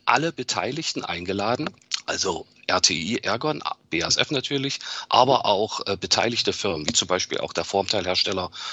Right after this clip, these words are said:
Schaumaplast. Und dort wurden alle wichtigen weiteren Schritte festgelegt, wer wa-, macht was bis wann, weil dann wurde es schon recht konkret. Und, ähm,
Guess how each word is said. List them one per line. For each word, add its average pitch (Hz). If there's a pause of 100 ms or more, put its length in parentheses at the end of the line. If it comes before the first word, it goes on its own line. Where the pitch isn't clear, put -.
(160)
Schaumaplast. 95 (320)
Und 95
dort -
wurden 110 (260)
alle 127 (460)
wichtigen 107
weiteren 101
Schritte 113
festgelegt, 107
wer 104
wa-, 98 (220)
macht -
was -
bis -
wann, 98
weil 95
dann 95
wurde 113
es 104
schon 107
recht - (260)
konkret. 95 (340)
Und, 104
ähm, -